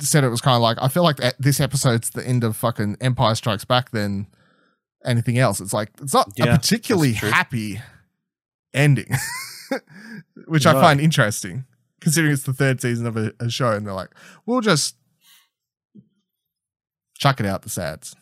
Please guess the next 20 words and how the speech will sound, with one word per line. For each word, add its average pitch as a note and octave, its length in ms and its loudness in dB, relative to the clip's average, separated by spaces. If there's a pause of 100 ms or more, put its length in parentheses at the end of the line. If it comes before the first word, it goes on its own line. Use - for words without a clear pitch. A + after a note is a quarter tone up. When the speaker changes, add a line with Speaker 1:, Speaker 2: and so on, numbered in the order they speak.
(140)
Speaker 1:
Do G2+ 80 -8
what D#2+ 60 -8
you C#2 60 -10
need F#2+ 140 -10
to - 60 -16 (120)
do." F#2 140 -14
But, C#3+ 180 0
yeah, D3 160 2
how E3 120 4
do, E3 80 -2
how E3 140 2
do E3+ 60 0
you D#3+ 80 2
feel D#3+ 160 4
about C3 240 4
splitting C3 440 0
up, A2+ 280 -2 (640)
uh, G#2 240 2
the A2+ 100 -4
party, A2 640 0